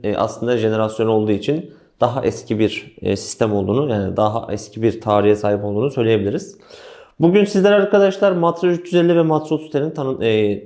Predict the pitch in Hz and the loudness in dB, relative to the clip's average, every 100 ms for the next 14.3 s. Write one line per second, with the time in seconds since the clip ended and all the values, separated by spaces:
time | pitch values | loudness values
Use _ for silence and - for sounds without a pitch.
0 | - - 127 131 123 - 123 123 117 101 | -12 -4 -2 -2 -4 -6 -6 -4 -4 -4
1 | 98 143 - - - - - _ _ 208 | -4 -4 -4 -14 -20 -20 -20 _ _ 2
2 | 202 107 - - 185 196 196 165 175 175 | 4 2 0 0 2 4 4 4 4 0
3 | - - - 156 151 127 104 - 98 95 | -8 -20 -6 -2 0 0 -4 -6 -4 -2
4 | 95 95 95 98 98 104 101 104 95 95 | -2 -2 -2 -2 0 2 2 2 0 0
5 | 92 95 127 202 - - _ _ _ _ | -2 -2 -2 -4 -8 -20 _ _ _ _
6 | _ _ - _ _ _ _ _ _ 123 | _ _ -20 _ _ _ _ _ _ -2
7 | 120 180 160 160 175 185 185 185 170 175 | 4 6 6 6 6 6 4 2 2 4
8 | 165 160 151 165 160 156 156 131 131 135 | 4 2 2 0 0 -2 0 0 0 -2
9 | 139 120 107 - - 127 120 - 127 107 | 2 2 2 -6 -2 0 0 -2 0 0
10 | 117 117 120 113 113 107 170 202 127 - | 0 0 2 2 0 -4 -2 0 -2 -4
11 | 185 185 170 160 170 147 160 151 147 147 | -10 -2 0 2 0 -2 -2 -2 -2 -2
12 | 151 156 - 113 117 123 139 131 131 131 | -2 -2 -2 -4 -6 -6 -4 -2 0 2
13 | 127 123 104 101 98 95 - 113 147 180 | 0 0 -2 -4 -6 -6 -6 -4 -4 -2
14 | 202 196 | -2 -2